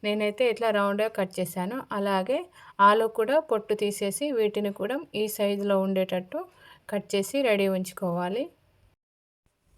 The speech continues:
ఇంకొకటి ఏంటంటే మామూలుగా టమాటాలు మామూలు సైజులో కట్ చేయాలి. అలాగే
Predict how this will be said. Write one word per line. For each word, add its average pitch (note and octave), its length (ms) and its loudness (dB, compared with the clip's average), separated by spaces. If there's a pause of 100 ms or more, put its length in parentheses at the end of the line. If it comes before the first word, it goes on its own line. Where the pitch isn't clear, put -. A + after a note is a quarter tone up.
(580)
ఇంకొకటి A3+ 440 -2
ఏంటంటే A3 420 -2 (200)
మామూలుగా A3+ 500 2
టమాటాలు G#3+ 520 0 (460)
మామూలు G#3+ 380 2
సైజులో G#3 300 2 (100)
కట్ G3 180 -2
చేయాలి. G3+ 300 0 (140)
అలాగే G#3 360 -4